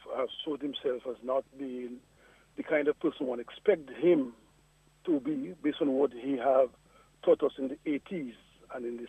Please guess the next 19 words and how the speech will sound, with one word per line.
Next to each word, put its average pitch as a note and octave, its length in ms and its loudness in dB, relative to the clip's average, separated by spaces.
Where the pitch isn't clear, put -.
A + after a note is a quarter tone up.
seventies D#3+ 520 4
and A2 180 -12
so B2 160 -10
forth. - 180 -14
So, B2 240 -6
um, B2 220 0
he, G3 120 -2
he F3+ 220 6
being E3+ 360 6
seen D3+ 140 4
by C3 160 10
many F#3 400 10
as C3+ 280 0
a C3+ 60 -2
role D3+ 200 6
model D3 300 8
in B2+ 100 -2
those C#3+ 220 2
days, B2 300 -2